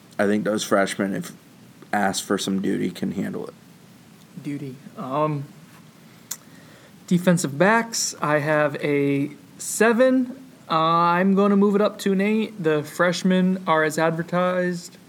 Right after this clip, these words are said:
Speaker 2: Um, hearing good things about Levante Taylor at safety.
Speaker 1: Carlos
Speaker 2: Carlos Becker
Speaker 1: Becker is
Speaker 2: is
Speaker 1: actually
Speaker 2: actually prac-,
Speaker 1: contributing.
Speaker 2: he was
Speaker 1: Yeah.
Speaker 2: practicing, which, take
Speaker 1: He's
Speaker 2: that.
Speaker 1: wor-, he's working at safety, moved there full time.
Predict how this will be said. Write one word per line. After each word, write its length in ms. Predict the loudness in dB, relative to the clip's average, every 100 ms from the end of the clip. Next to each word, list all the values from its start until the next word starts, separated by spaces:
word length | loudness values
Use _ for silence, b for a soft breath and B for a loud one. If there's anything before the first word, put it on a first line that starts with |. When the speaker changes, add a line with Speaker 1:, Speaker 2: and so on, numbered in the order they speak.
| -20 -14
Speaker 2:
Um, 480 | -12 -12 -12 -16 -18 -20 -20 -20 -20 -20 -20 -10 0
hearing 300 | 2 2 0
good 180 | -2 0
things 180 | -2
about 220 | -2 -4 -4
Levante 640 | -4 -2 -2 -2 -8 -10 -16
Taylor 440 | -6 0 2 4 2
at 100 | 0
safety. 560 | 0 0 0 2 2 2
Speaker 1:
Carlos 320 | 2 4 6
Speaker 2:
Carlos 200 | 4 4
Becker 180 | 2 4 4
Speaker 1:
Becker 40 | 4
is 40 | 4
Speaker 2:
is 80 |
Speaker 1:
actually 200 | 2 0
Speaker 2:
actually 280 | 0 0 0
prac-, 240 | 4 4 2
Speaker 1:
contributing. 240 | -4 -6 -4
Speaker 2:
he 40 |
was 80 | -4
Speaker 1:
Yeah. 40 | 0
Speaker 2:
practicing, 600 | 0 0 -2 -2 0 2
which, 280 | 0 -4 -14 -20 -20 -20 -20 -14 -14 -14 -20 -20 -6
take 160 | -2
Speaker 1:
He's 100 | 0
Speaker 2:
that. 80 | 4 4 4
Speaker 1:
wor-, 40 | -2
he's 140 | 2
working 220 | 2 2
at 140 | 0 0
safety, 320 | 0 0 0
moved 300 | 0 0 0
there 120 | -2
full 260 | 0 -2 -2
time. 560 | -2 0 2 0 -4